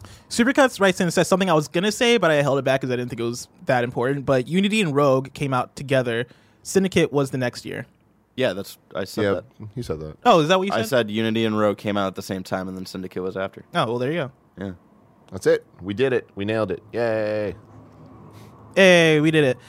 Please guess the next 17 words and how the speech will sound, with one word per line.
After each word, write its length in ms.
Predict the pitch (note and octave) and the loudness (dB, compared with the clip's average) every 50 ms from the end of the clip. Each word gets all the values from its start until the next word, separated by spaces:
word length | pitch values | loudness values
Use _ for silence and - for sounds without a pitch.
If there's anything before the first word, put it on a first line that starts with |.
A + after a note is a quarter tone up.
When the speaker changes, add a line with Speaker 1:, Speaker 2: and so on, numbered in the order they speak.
| - - - - | -20 -14 -2 4
Speaker 1:
Uh, 240 | D#3+ E3+ F#3 F#3+ F#3+ | 6 6 8 8 6
let's 180 | F#3+ G3 F#3 - | 6 4 2 0
see 160 | - F#3+ F3 | 0 2 4
here. 300 | F3+ E3 D#3 C#3+ C#3 C#3+ | 4 4 4 4 4 6
This 220 | C#3 A3+ C4 - | 6 4 6 6
week's 160 | E4 E4+ - | 6 6 6
hosts, 480 | - - D3 C3+ D#3 - - - - - - - _ _ _ _ _ _ _ _ _ _ _ _ _ _ _ _ - | 6 4 4 4 2 0 -6 -10 -12 -18 -20 -20 _ _ _ _ _ _ _ _ _ _ _ _ _ _ _ _ -2
Tuesday, 520 | - A3 A#3 B3+ G#3 D#3 C3+ A2+ G#2 B2+ - _ _ _ _ _ _ | 2 4 4 4 4 4 2 2 2 -2 -4 _ _ _ _ _ _
Greg 220 | - E3 D#3+ D3+ D#3 | 0 0 2 2 2
and 180 | C#3 D3 E3 | 2 0 0
Imran. 280 | D#3+ B2+ A#2 A2+ A2+ B2+ _ _ _ _ _ _ _ _ - | 0 0 -2 -2 -4 -6 _ _ _ _ _ _ _ _ -6
Wednesday, 680 | C#3+ D3 E3 A3 C4+ C4+ - - C#3 B2+ B2 B2 C3 - - _ | 2 4 6 6 6 4 4 4 4 4 4 2 0 -4 -10 _
Greg 220 | - D3+ C#3 C3 C#3 | -2 -2 -2 0 0
and 80 | C#3 | -2
Gary 180 | B2+ B2 A#2 A2+ | -2 -2 0 0
Whitta. 280 | A2+ A2+ A2+ C3 E3 - _ _ _ - - - - - - _ | -2 -2 -4 -4 -6 -8 _ _ _ -20 -20 -20 -20 -20 -20 _
Thursday, 840 | - - - D#3+ G3 B3+ C#4 - - B2+ B2 A2 G2+ A#2 D3 - | -10 -2 2 2 4 4 2 2 0 0 2 2 0 0 -2 -6